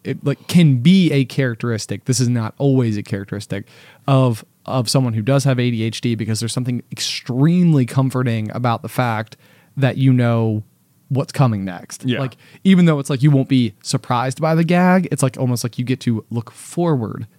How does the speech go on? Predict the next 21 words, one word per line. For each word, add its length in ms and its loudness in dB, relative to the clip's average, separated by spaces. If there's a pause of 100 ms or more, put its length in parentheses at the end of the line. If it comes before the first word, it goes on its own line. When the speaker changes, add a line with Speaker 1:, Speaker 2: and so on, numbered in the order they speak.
(180)
Speaker 1:
to 140 0
the 100 -2
gag. 460 -6 (280)
And 400 -2 (320)
the 140 -6
fact 220 -4
that 80 -6
you 120 -2
know 140 -2
that 140 -8
it's 140 -14
there 380 2
and 160 -6
it's 160 -8
reliable, 680 -2
it's, 340 -8
like, 240 -10
that 160 -2
makes 240 -4
you 60 -4
feel 520 -2